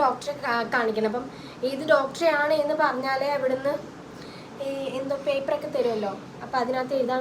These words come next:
വേണ്ടിയിട്ടായിരിക്കും. ഉം, ഞാൻ ഇതുവരെ ഒന്നും തീരുമാനിച്ചില്ല. നമ്മുടെ വീടിൻ്റെ അടുത്ത്, ആ, മാതാ ഹോസ്പിറ്റലുണ്ട്, കടവൂര്, കടവൂര് കഴിഞ്ഞിട്ട്.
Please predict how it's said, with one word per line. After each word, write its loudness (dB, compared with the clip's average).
വേണ്ടിയിട്ടായിരിക്കും. -2
ഉം, -10
ഞാൻ -2
ഇതുവരെ 2
ഒന്നും -6
തീരുമാനിച്ചില്ല. -4
നമ്മുടെ -2
വീടിൻ്റെ -4
അടുത്ത്, 0
ആ, -2
മാതാ 4
ഹോസ്പിറ്റലുണ്ട്, -2
കടവൂര്, -4
കടവൂര് -2
കഴിഞ്ഞിട്ട്. 2